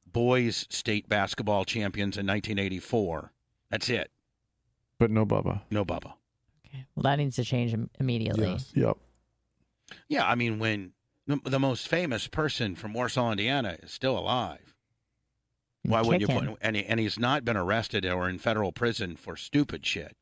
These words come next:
Speaker 2: Right.
Speaker 3: Nope.
Speaker 1: But he's been on trial four times, none,
Speaker 3: He looks
Speaker 1: nonetheless.
Speaker 3: good as fuck right now.
Speaker 1: And he looks, and he's,
Speaker 3: He's
Speaker 1: and he,
Speaker 3: swole as
Speaker 1: he looks
Speaker 3: shit.
Speaker 1: good. He doesn't look like the average fifty. I'm gonna be fifty fucking six years old.
Speaker 4: It looks like one of the signs says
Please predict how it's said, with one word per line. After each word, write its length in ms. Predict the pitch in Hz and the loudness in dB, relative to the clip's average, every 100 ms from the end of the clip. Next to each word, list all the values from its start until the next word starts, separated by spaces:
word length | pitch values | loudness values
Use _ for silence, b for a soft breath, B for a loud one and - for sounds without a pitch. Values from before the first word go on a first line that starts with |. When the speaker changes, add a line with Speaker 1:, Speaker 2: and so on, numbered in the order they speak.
| - | 0
Speaker 2:
Right. 300 | 180 90 90 - | 2 2 0 -2
Speaker 3:
Nope. 140 | - | 2
Speaker 1:
But 100 | 135 | 2
he's 120 | 120 | 2
been 160 | 135 139 | 2 2
on 140 | 120 | 2
trial 360 | 95 117 110 90 | 0 -2 0 -2
four 200 | 110 110 | -2 -2
times, 400 | 113 110 98 80 | 0 0 0 -4
none, 200 | 87 92 | -4 -6
Speaker 3:
He 20 | |
looks 160 | 78 - | -6 -4
Speaker 1:
nonetheless. 480 | 92 156 165 - | 0 2 2 0
Speaker 3:
good 120 | - 139 | 2 2
as 100 | - | 0
fuck 340 | - 190 - | 0 2 2
right 180 | 139 - | -2 0
now. 280 | 131 135 - | 2 2 2
Speaker 1:
And 100 | 117 | 2
he 60 | |
looks, 200 | 131 - | 2 2
and 120 | - 117 | 0 0
he's, 160 | 101 | 0
Speaker 3:
He's 160 | 127 110 | 0 0
Speaker 1:
and 140 | 104 | 2
he, 80 | 120 | 2
Speaker 3:
swole 140 | 151 | 2
as 40 | 143 | 0
Speaker 1:
he 60 | 104 | 0
looks 180 | 107 170 | 0 0
Speaker 3:
shit. 80 | |
Speaker 1:
good. 320 | - 101 98 160 | -2 -2 0 0
He 120 | 170 | 2
doesn't 220 | 202 185 | 2 2
look 140 | 131 113 | 0 0
like 140 | 107 | -2
the 100 | 101 | -2
average 320 | 92 90 87 | -2 -2 -4
fifty. 260 | - 98 - | -4 -6 -4
I'm 160 | 117 208 | -2 0
gonna 160 | 202 110 | 0 -4
be 140 | 98 | -6
fifty 420 | - 135 - 139 | -4 -6 -4 -10
fucking 380 | 123 127 127 120 | -8 -10 -10 -14
six 280 | - 127 - | -12 -12 -6
years 180 | 135 127 | -4 -2
old. 220 | 139 - - | -6 -6 2
Speaker 4:
It 40 | 127 | 4
looks 200 | 160 190 | 6 6
like 100 | 139 | 8
one 180 | 131 | 6
of 60 | 160 | 6
the 80 | 147 | 6
signs 380 | 123 110 107 117 | 4 4 4 4
says 380 | 104 95 - | 4 2 -2